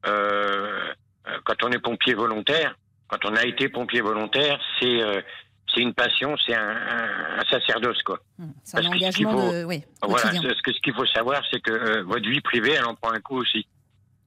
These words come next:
Speaker 1: Parce que quand vous avez des formations, euh, à faire pour vous-même et, et, et à encadrer des formations pour les autres, c'est pris sur les temps de vacances.
Speaker 2: D'accord.
Speaker 1: Oui.
Speaker 2: Vous faisiez quoi comme métier, pardon, Ludovic, à côté ?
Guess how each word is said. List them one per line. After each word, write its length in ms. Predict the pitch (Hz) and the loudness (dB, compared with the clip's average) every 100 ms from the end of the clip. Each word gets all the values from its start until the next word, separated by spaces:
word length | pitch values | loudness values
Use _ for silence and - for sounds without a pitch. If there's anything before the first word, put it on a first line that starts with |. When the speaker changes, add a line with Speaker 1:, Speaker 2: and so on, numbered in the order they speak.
| - | -2
Speaker 1:
Parce 140 | 104 | 0
que 80 | 131 | 0
quand 280 | 123 135 120 | 0 0 0
vous 140 | 120 | 0
avez 180 | 120 123 | 2 2
des 120 | 117 | 0
formations, 640 | - 113 117 113 127 123 - _ _ _ _ - | 0 0 0 0 0 -2 -6 _ _ _ _ -4
euh, 160 | 95 92 | 0 0
à 140 | 95 107 | 0 0
faire 180 | 143 120 | 0 -2
pour 180 | - 107 | -2 -2
vous-même 420 | 101 120 135 127 104 - - - | 0 2 2 2 -2 -6 -16 -2
et, 60 | 110 110 107 - | 2 4 2 2
et, 100 | 110 | 2
et 60 | 104 | 4
à 80 | 117 | 2
encadrer 420 | 120 127 117 127 | 2 0 2 0
des 120 | 117 | 0
formations 500 | - 107 110 - 120 | -2 0 0 -2 -4
pour 160 | 107 110 | 0 2
les 160 | 107 | 2
autres, 240 | 143 170 - _ _ - - | 2 -2 -8 _ _ -4 0
c'est 100 | 120 | 0
pris 260 | - 143 143 - | 2 2 2 0
sur 240 | 127 - 98 | 0 -2 -2
les 160 | 101 | -2
temps 260 | - 131 127 | 0 0 2
de 100 | 117 | 0
vacances. 600 | 101 123 123 117 - - _ _ _ _ _ _ _ - | 2 0 0 0 -2 -4 _ _ _ _ _ _ _ -16
Speaker 2:
D'accord. 400 | 226 - 165 - _ _ _ 196 | -12 -10 -12 -12 _ _ _ -2
Speaker 1:
Oui. 120 | 208 | 2
Speaker 2:
Vous 80 | 339 | 2
faisiez 220 | 277 311 | 2 0
quoi 160 | 330 | 0
comme 200 | 349 330 | 2 2
métier, 320 | 254 254 - 294 | 2 2 0 0
pardon, 380 | 233 220 262 | 0 2 0
Ludovic, 440 | 240 214 220 233 262 | 2 2 2 2 0
à 60 | |
côté ? 380 | 220 220 233 262 | 0 0 0 -4